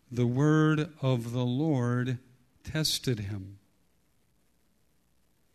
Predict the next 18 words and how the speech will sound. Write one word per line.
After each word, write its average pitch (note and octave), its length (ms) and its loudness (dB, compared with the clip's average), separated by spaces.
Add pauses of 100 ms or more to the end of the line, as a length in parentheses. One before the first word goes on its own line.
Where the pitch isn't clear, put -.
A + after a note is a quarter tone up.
(2500)
He C#3+ 100 -4
was C3+ 140 -4
tested. - 420 -4 (920)
He D3+ 120 -4
was D3+ 140 -2
tested. D#3 400 -6 (320)
Now, D3 60 2
here's E3+ 160 4
the D3+ 60 2
crazy E3 320 2
thing. A#2+ 280 2
God D3+ 240 2
has C#3 200 2
so - 160 0
much C#3 260 0
confidence C#3 600 -2
in C#3+ 140 2
you D#3 240 2